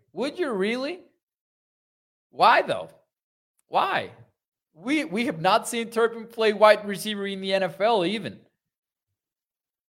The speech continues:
I'm not sure. I, I think that, I kinda think that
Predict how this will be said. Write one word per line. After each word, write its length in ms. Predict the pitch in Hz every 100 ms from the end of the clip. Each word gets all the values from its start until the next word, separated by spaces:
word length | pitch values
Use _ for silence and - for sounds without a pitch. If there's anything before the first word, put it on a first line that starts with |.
| _ _ -
I'm 180 | 247 330
not 180 | 269 -
sure. 240 | 370 190
I, 120 | - -
I 40 |
think 320 | 214 277 269
that, 340 | 233 - - _ _ _ _ _ _
I 60 | 185
kinda 340 | 294 302 262 -
think 240 | 220 202
that 580 | 196 170 156 - -